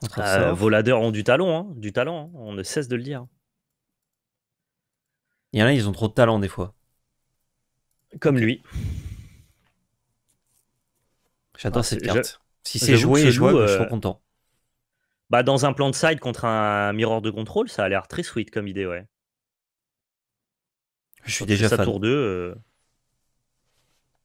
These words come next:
Speaker 2: Ok. Ah, il est armé, hein. Ouah, con.
Speaker 1: Putain.
Speaker 2: Je, je, je comprends l'idée de son paquet.
Speaker 1: Après, il va quand même pas enlever Koma qui ne saurait gérer.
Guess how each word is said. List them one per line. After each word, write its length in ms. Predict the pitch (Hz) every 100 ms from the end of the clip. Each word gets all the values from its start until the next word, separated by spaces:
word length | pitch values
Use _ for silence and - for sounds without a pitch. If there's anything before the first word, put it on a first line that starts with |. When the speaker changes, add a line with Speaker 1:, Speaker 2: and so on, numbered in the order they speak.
| _ _ _ _ _ _ _ _ _ _ _ _ _ _ _ _ _ _ _ _ _ 123
Speaker 2:
Ok. 280 | 117 - 101 131 -
Ah, 100 | 98
il 100 | 92
est 40 |
armé, 340 | 110 127 101
hein. 120 | 92 110 -
Ouah, 200 | 117 147
con. 400 | - 143 202 - _ _ _ - _ _ _ _ _ _ _ _ _ _ _ _ _ _ _ _ _ _ _ _
Speaker 1:
Putain. 240 | - - 123
Speaker 2:
Je, 320 | 110 101 101
je, 140 | 98 - _ _ _ _ _ _ _ _ _ _
je 160 | - 107
comprends 360 | 117 110 139
l'idée 240 | 135 123 131
de 40 |
son 120 | 127
paquet. 380 | 110 101 95 90 -
Speaker 1:
Après, 160 | 110
il 40 | 92
va 80 |
quand 120 | 92 101
même 120 | 95
pas 80 | 110
enlever 220 | 92 92
Koma 280 | 107 107 123
qui 100 | 107
ne 60 |
saurait 340 | - - 95 90
gérer. 320 | 107 160